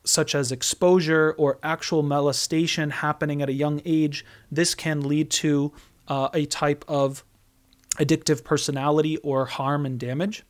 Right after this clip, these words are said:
Uh, there is, of course, the other point of neglect in one's family.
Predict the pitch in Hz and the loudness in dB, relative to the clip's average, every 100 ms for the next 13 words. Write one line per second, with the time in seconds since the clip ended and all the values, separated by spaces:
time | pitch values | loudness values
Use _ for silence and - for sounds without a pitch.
0 | _ - - - - 151 - 139 160 160 | _ -20 -20 -20 -4 0 2 4 6 6
1 | 160 156 - 151 - - 156 - - - | 6 6 2 0 -2 2 4 2 -6 -8
2 | 139 151 147 156 156 160 156 147 - - | -2 0 2 4 4 6 6 4 -2 -4
3 | 160 156 - 147 123 135 123 127 151 - | -2 -2 -2 -4 -2 -2 -2 0 0 0
4 | - - _ _ - 180 175 175 185 - | -4 -6 _ _ 0 2 4 4 2 0
5 | 185 180 196 208 | 0 0 -2 -4